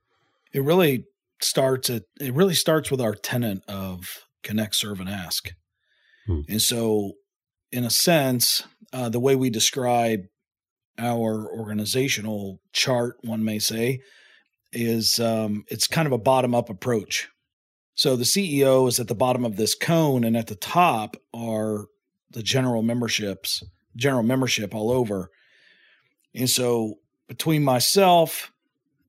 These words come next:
Speaker 1: and directors and leaders and then general members, I mean, essentially I have to treat all of them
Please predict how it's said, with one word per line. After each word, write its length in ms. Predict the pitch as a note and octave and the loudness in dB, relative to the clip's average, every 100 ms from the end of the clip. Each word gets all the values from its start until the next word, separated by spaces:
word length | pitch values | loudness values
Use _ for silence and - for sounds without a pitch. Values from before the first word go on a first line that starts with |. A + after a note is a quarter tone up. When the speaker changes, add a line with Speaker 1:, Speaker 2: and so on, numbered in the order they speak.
| - | -8
Speaker 1:
and 420 | A#2+ B2 A#2 A2+ | -4 0 0 -2
directors 1000 | F#2+ A#2+ D#3 D#3+ - D#3 D3+ D3 C3 - - _ | -2 4 4 4 2 2 2 0 -2 -4 -6 _
and 520 | A#2+ A#2+ A2 G#2+ G#2+ - | -4 -2 -2 0 -2 -4
leaders 840 | A2 C#3 E3 D#3 D3+ D3+ C#3+ B2+ - - | -4 0 2 4 4 2 0 -2 -4 -10
and 440 | G#2 G#2 G2+ F#2+ _ _ _ _ _ | -8 -6 -6 -8 _ _ _ _ _
then 160 | G2+ G2 | -6 -2
general 360 | D3 D#3 C#3 | 2 4 4
members, 680 | B2+ E3 D3+ A2 G#2+ G#2 - - | 4 4 4 2 0 -2 -6 -6
I 40 | G#2+ | -8
mean, 380 | A2+ A2+ G#2 - _ _ _ _ _ - | -2 0 -2 -6 _ _ _ _ _ -6
essentially 560 | - F3 A3+ F#3 C3+ C3+ | 0 4 4 4 4 4
I 60 | D3 | 4
have 140 | D#3 | 0
to 120 | C3+ | -2
treat 460 | B2 - E3 D3 C3 _ | -2 0 2 0 -4 _
all 300 | C#3 D#3 G3 | 2 4 6
of 160 | C3 G2+ | 4 2
them 480 | A2+ A2 G#2+ G#2+ | 0 0 0 -2